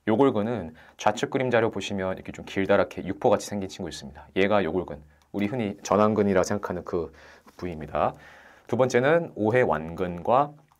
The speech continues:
전면 삼각근과 함께 또 트리플로 팔을 올린대. 어깨를 굴곡시킨대요. 그림자료에는 어깨는 안 나와 있지만 어딘지 잘 아실 겁니다. 그래서 오해완근은 초록색 근육입니다. 자, 세 번째는 이제 외전근과 함께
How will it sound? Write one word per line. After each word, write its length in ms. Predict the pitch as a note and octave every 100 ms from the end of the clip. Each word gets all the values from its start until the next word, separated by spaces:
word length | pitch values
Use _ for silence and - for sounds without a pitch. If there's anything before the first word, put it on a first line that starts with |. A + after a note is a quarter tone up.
| -
전면 320 | - G2+ A#2+
삼각근과 600 | A2+ A2 A2 F#2+ F2+ F2
함께 380 | E3+ F#3 G#2 -
또 240 | - F2+ - _
트리플로 640 | - E3+ F3+ D3 D#3+ F3+ - -
팔을 280 | - G3
올린대. 440 | E3+ F2 E2+ - - _ -
어깨를 340 | G2+ - B2
굴곡시킨대요. 640 | - F#2+ - - F#2 D2 - - - - -
그림자료에는 580 | - D3+ D#3+ D#3+ D3+ D3
어깨는 360 | - - C3+ B2+
안 160 | E2+ F#2+
나와 160 | G2+
있지만 400 | D#2+ - G2+ F#2+ E2+
어딘지 240 | F2+ G#2
잘 140 | - D#2
아실 160 | D#2+
겁니다. 360 | - C#2+ - - -
그래서 200 | - - G2+
오해완근은 720 | A2+ B2+ F#2+ F#2+ F#2 C#3 D3+ -
초록색 340 | - - D3+ -
근육입니다. 480 | F2 D#2 C2+ - - _ _ _ _ _ _ _ _ _
자, 100 | -
세 140 | -
번째는 400 | D3 D3 C#3+ E3+
이제 100 | -
외전근과 720 | D#2 F2+ B2 A#2+ A2 F#2 F2+
함께 460 | D#2 D#3+ - D2+ E2